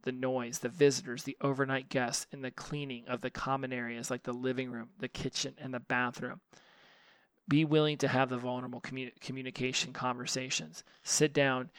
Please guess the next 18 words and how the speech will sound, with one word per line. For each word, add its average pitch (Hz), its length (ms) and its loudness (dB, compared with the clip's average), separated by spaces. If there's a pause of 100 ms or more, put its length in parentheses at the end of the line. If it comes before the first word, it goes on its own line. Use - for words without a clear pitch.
(140)
discuss 139 420 2
what 156 140 6
it 156 120 4
is, 131 300 2 (240)
type 147 300 4
it 151 80 8
out, 135 280 4 (280)
print 156 240 4
it 147 100 6
out, 120 280 0 (280)
put 143 160 2
it 143 80 6
on 143 100 8
the 143 80 2
fridge, 123 480 0 (160)
follow 131 380 2
the 147 140 2
rules, 135 500 -2